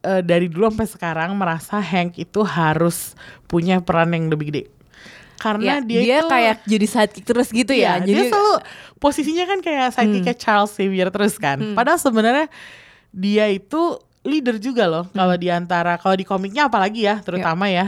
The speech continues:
Speaker 1: eh, dia itu orang yang karakter yang cukup dihargai dan dihormati di antara komunitas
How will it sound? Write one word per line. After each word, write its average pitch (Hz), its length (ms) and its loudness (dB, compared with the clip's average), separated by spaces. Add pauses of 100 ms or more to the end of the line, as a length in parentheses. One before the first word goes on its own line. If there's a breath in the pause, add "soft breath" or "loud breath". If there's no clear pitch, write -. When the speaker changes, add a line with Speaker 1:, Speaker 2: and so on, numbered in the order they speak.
Speaker 1:
eh, 165 600 0
dia 170 280 2
itu 175 180 0 (440)
orang 180 300 2
yang 175 240 -4 (320)
karakter 185 440 -2
yang 226 140 -4
cukup - 340 -8 (400 loud breath)
dihargai 170 600 0
dan 190 160 2
dihormati 165 680 -4
di 185 120 -2
antara 156 760 -2 (300 loud breath)
komunitas 170 520 0